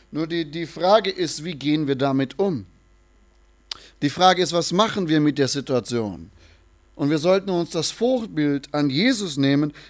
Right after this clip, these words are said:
der hier aufsteht und sagt zu dem Sturm: "Stopp,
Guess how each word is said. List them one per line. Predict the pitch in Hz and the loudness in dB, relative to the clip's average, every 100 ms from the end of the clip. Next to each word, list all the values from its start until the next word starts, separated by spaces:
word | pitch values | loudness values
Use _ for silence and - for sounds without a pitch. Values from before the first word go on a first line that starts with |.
| - | 0
der | 156 | 0
hier | 156 220 - | 2 -2 -2
aufsteht | 247 247 - - 151 156 165 | -2 -2 -4 -4 -4 -4 -6
und | 151 | -6
sagt | 139 160 175 - | -2 -2 -2 -6
zu | 175 | -8
dem | 160 147 | -6 -6
Sturm: | - 151 151 147 151 - | -6 -2 0 0 -2 -12
"Stopp, | - - - 156 160 | -16 -14 -2 2 2